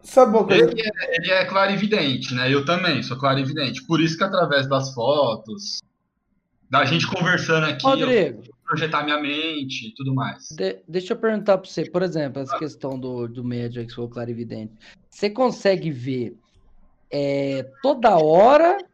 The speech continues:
Speaker 3: a hora que você quer ou a hora que precisa? Como que funciona?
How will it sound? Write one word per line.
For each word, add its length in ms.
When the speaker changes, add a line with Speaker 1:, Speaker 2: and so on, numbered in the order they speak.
Speaker 3:
a 100
hora 220
que 120
você 240
quer 480
ou 360
a 60
hora 200
que 160
precisa? 560
Como 220
que 80
funciona? 520